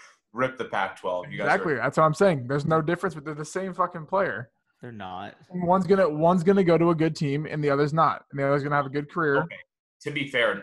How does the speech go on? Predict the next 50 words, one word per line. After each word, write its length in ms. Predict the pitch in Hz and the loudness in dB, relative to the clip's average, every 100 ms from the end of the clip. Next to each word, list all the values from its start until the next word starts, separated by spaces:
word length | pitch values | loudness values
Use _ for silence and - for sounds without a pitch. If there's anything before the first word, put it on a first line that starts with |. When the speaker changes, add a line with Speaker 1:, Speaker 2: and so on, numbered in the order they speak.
| - | -12
Speaker 1:
to 100 | 127 | -14
be 120 | 123 | -12
Speaker 3:
Just 100 | 117 | -6
Speaker 1:
fair, 140 | 104 101 | -4 -4
Speaker 3:
gonna 120 | 95 95 | -6 -8
be 60 | 95 | -10
Speaker 1:
Lucas, 100 | 98 | -10
Speaker 3:
Jordan 160 | 107 _ _ 117 - 76 107 | -16 _ _ -16 -16 -20 -20
Speaker 1:
uh, 20 | |
to 100 | - | -12
be 140 | 131 120 | -10 -4
fair, 260 | 104 95 | -2 -4
one 160 | 95 131 | -2 -2
of 60 | 131 | -2
the 80 | |
quarterbacks 520 | 123 123 120 107 104 101 | -2 -2 0 0 -2 -4
had 120 | 90 | -4
eight 160 | 104 104 | -4 -6
interceptions, 640 | 98 95 101 95 95 92 | -6 -4 -6 -6 -16 -8
one 140 | 104 | -6
had 160 | 98 92 | -6 -8
twenty-seven. 680 | - 98 87 98 92 170 - | -8 -8 -6 -4 0 -2 -2
So, 260 | - 92 | -8 -6
I 60 | 98 | -6
mean, 180 | 104 101 | -8 -8
clearly 360 | 123 120 104 | -2 0 0
Speaker 3:
Wait, 140 | 98 95 | -4 -8
Speaker 1:
there's 140 | 98 | -6
Speaker 3:
wait. 120 | 101 | -6
Speaker 1:
a 40 | 95 | -2
worse 300 | 104 - - | -4 -6 -8
guy. 320 | 101 92 82 92 | -6 -4 -6 -8
You 60 | |
know 60 | 95 | -8
what 60 | |
I'm 60 | 104 | -8
saying? 140 | 110 107 | -4 0
Speaker 2:
Yeah, 40 | |
and 60 | 165 | 0
Speaker 3:
I 20 | |
just 100 | 151 | 2
wanna 140 | 180 190 | 2 4
Speaker 2:
according 40 | 190 | 4
to 40 | |
the 80 | 175 | 4
Speaker 3:
pause 100 | 165 | 4
it 140 | 175 | 4
Speaker 2:
Jameis, 80 | 175 | 2
Speaker 3:
for 60 | 160 | -2
you. 200 | 131 127 | -6 -8